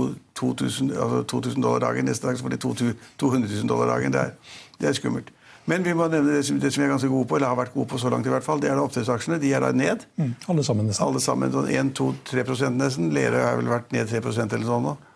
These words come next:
Speaker 2: Det er to som er opp, og Austevoll er vel ikke en ren oppdrettsaksje. Den er opp to prosent, og Norwegian Royal, Norway Royal Salmon er opp null komma to, men resten er ned.
Speaker 1: Ja,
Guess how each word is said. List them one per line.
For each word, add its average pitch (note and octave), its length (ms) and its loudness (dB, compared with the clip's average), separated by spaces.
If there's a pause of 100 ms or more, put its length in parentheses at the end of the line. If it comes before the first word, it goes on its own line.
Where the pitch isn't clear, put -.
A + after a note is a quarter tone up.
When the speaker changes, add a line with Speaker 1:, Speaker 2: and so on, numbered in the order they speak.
(300)
Speaker 2:
Det D#3 100 4
er - 80 0
to C3+ 100 4
som D3+ 160 2
er C3 380 4
opp, C3+ 300 -2
og C#3+ 200 2
Austevoll C3 380 2
er B2+ 80 2
vel A#2+ 100 2
ikke C3+ 140 2
en C3+ 100 4
ren B2 240 2
oppdrettsaksje. A#2+ 1500 0
Den B2+ 140 2
er C3+ 100 4
opp - 160 -4
to B2+ 160 2
prosent, C#3+ 540 0
og B2+ 260 2
Norwegian B2+ 460 2
Royal, A2+ 380 0
Norway A#2 300 2
Royal A#2+ 200 2
Salmon A2+ 400 0
er - 400 -8
opp - 80 -4
null A2 100 2
komma A#2 160 0
to, A2+ 80 2
men A2+ 140 2
resten A#2 180 -2
er G#2+ 80 -4
ned. G#2+ 140 -8
Speaker 1:
Ja, C3+ 160 -2